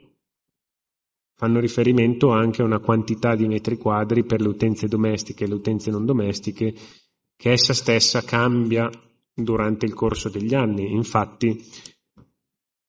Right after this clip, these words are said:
andando a parlare di superfici, abbiamo visto un lieve decremento delle superfici domestiche che sono passate da trecentoquarantuno a trecentotrentatremila metri quadri circa,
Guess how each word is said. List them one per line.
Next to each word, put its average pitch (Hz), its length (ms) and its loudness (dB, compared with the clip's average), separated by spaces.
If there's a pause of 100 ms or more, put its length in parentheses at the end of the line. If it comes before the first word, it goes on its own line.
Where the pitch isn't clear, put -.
(220)
andando 113 400 2
a - 20 -8
parlare 117 340 0
di 104 80 -2
superfici, 117 1000 0
abbiamo 117 320 2
visto 123 340 4
un 120 100 8
lieve 120 480 8
decremento 113 800 2
delle 107 540 2
superfici 110 840 -4
domestiche 107 800 0
che 123 140 -2
sono 107 260 -2
passate 110 540 -2
da 107 120 -2
trecentoquarantuno 113 1300 0
a 107 160 -4
trecentotrentatremila 110 1600 -2
metri 104 420 -4
quadri 104 600 -2
circa, 98 540 -6